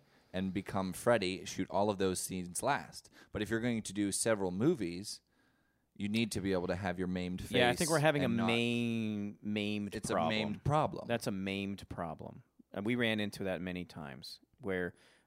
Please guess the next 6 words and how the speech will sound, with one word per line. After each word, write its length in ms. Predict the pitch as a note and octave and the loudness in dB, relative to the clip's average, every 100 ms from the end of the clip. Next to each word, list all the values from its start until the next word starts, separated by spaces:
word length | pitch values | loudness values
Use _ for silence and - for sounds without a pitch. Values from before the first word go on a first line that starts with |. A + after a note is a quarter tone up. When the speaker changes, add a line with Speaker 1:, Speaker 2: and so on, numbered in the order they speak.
| - | -8
Speaker 2:
we 220 | G2 F#2 | -4 -2
maimed 540 | E2 F2 F#2 F#2+ G2 F#2 | -2 -2 0 0 -2 -4
someone 600 | - E2 D#2+ D#2 D#2 D2+ | -6 -6 -6 -8 -8 -10
and 120 | E2 E2+ | -10 -8
then 160 | E2+ | -6
we 260 | E2+ E2 D#2+ | -6 -6 -8